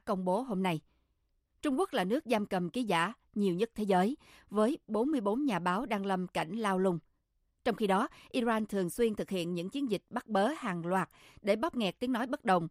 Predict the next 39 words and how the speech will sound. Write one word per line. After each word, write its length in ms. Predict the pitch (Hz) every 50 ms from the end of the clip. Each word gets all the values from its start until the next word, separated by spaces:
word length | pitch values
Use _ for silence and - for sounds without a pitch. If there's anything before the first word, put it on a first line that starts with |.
| - - - _
hoặc 160 | - 233 208 -
ép 140 | - - -
buộc 240 | 226 202 190 175 -
các 140 | 285 294 -
nhà 120 | 220 180
báo 200 | 170 175 196 277
độc 200 | 254 214 170 -
lập 160 | 185 175 165 _ _
phải 200 | - 190 165 170
bỏ 160 | 208 180 165 185
nước 260 | 202 214 254 - -
ra 120 | 214 190
đi. 200 | 180 196 185 160 - _ _ _ _ _ _ _ _ _ _ _ _ _ _ _ _ _ -
Với 340 | 202 214 247 262 277 370 403
hai 140 | - 311 262
trăm 200 | - 269 254 247
ký 140 | - 311 311
giả 220 | 240 202 175 196
trên 180 | 233 - 240 202
thế 80 | 240
giới 280 | 247 214 220 214 262 330
bị 160 | 220 185 175 175
giam 160 | 202 202 202
cầm 260 | - 190 175 175 170
trong 180 | - 202 190 202
năm 140 | 196 190
nay, 240 | 196 196 196 190 180 - - - - -
bà 160 | - 208 202
Courtney 420 | 196 - 214 - - 220 202 190 139
Rush 400 | 165 185 190 202 - - _ -
của 220 | 196 170 170 180 -
Ủy 200 | - 185 175 220
ban 260 | 226 226 208 196 180
Bảo 120 | 165 180
vệ 180 | 214 226 170 160
Ký 160 | 151 - 240
giả 220 | 208 190 165 156 185
nói 180 | 208 220 247
rằng 220 | 233 220 185 165